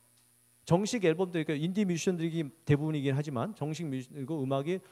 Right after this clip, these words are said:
온갖 장르, 온갖 분위기로 다 검색도 가능합니다. 클립아트, 이거는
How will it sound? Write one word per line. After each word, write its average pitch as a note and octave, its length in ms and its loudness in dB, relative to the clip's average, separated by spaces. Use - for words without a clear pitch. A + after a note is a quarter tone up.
온갖 G3+ 340 4
장르, C#3+ 300 -2
온갖 D#3 400 2
분위기로 C#3 380 -2
다 B2+ 180 -6
검색도 B2+ 420 -2
가능합니다. G2 540 -8
클립아트, A3 640 2
이거는 F#3 460 2